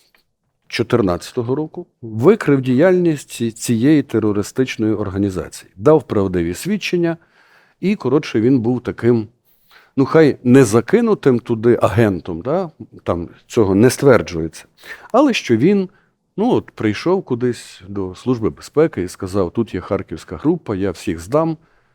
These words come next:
Ну, і всіх половили, значить, і все, все нормально вийшло. Ем, і встановлено, що Сазонов є н-,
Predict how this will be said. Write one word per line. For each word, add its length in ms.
Ну, 160
і 40
всіх 300
половили, 560
значить, 420
і 100
все, 360
все 200
нормально 500
вийшло. 260
Ем, 560
і 120
встановлено, 760
що 200
Сазонов 540
є 180
н-, 320